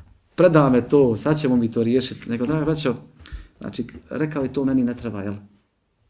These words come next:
I ja ne liječim, nego, znači, usmjerio se na ono što je, znači, prava njegova dužna zadaća, da mu objasni, znači, pravo vjerovanje. Nalazimo, draga braćo, u suri, e, Šura,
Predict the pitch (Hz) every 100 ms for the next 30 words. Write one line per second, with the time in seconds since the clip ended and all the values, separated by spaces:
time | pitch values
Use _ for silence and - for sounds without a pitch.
0 | _ _ _ 147 147 147 143 147 131 -
1 | 113 123 127 139 143 139 139 170 147 135
2 | 156 156 - 143 - - - 131 - -
3 | - - - - 160 170 139 156 151 143
4 | 147 123 117 113 117 - - 147 147 165
5 | 151 147 131 127 135 127 - - - 135
6 | 120 113 98 95 - - - - - 202
7 | 175 151 147 165 156 151 135 160 147 -
8 | - - 80 - - - 113 - - 113
9 | 143 143 135